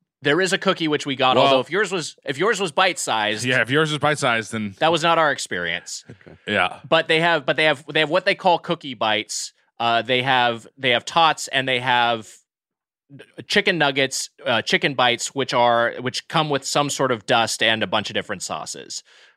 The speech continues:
Speaker 1: Uh, so basically, like, like ordering the family pack, Mitch, you still, you were locked into only one dust. You had to make a bunch
Speaker 2: Yes.
Speaker 1: of individual orders in order for us to try all the different dusts.
Speaker 2: Which is
Speaker 3: Yeah.
Speaker 2: something that Buffalo Wild Wings or whatever, they don't,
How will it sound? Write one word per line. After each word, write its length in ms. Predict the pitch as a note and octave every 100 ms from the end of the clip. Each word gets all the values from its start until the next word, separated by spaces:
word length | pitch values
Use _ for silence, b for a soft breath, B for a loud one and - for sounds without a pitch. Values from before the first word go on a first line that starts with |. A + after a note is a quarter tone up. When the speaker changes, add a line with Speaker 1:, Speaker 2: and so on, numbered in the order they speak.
| b
Speaker 1:
Uh, 60 | A2+
so 300 | A2 - F3+ D#3
basically, 600 | F#3 G#3 A3 F#3+ F3+ D3+
like, 260 | D3 C3+
like 180 | C#3 C3 -
ordering 540 | G3 G#3 G3+ F3+ D#3
the 160 | - D3
family 320 | E3+ F3 C#3+
pack, 320 | C3+ A2 -
Mitch, 340 | G#2 G2+ - b b b _
you 260 | D3 A3 A#3
still, 300 | - A#3+ B3
you 160 | F#3+
were 100 | A#3
locked 360 | F#3+ F#3+ B3 -
into 200 | A3 G3+
only 280 | F#3+ G3 G3
one 340 | D#3 F3+ F#3 -
dust. 580 | F3 F3+ - - - - _
You 100 | D3+
had 160 | F#3 G#3
to 60 |
make 160 | G3+ F#3
a 40 |
bunch 200 | F3 F3+
Speaker 2:
Yes. 120 | E3 D#3+
Speaker 1:
of 20 |
individual 440 | F#3+ E3+ F#3 F3+ D3+
orders 260 | C3+ C3+
in 80 | C#3
order 180 | C#3+ C#3+
for 120 | C3
us 140 | C#3+ -
to 80 | C3
try 260 | - D3
all 100 | C3+
the 80 | B2+
different 320 | B2 - G2
dusts. 580 | C#3 D3 - - - -
Speaker 2:
Which 180 | A#2 C#3 D#3
is 60 |
Speaker 3:
Yeah. 100 | F3+
Speaker 2:
something 160 | F3 D#3+
that 320 | D3+ A2+ A2
Buffalo 320 | C#3+ D3 C#3
Wild 360 | B2+ C#3 D3 D3
Wings 300 | C#3+ C#3+ B2
or 60 | B2+
whatever, 320 | B2+ B2 A#2+
they 140 | A#2
don't, 240 | B2 A#2+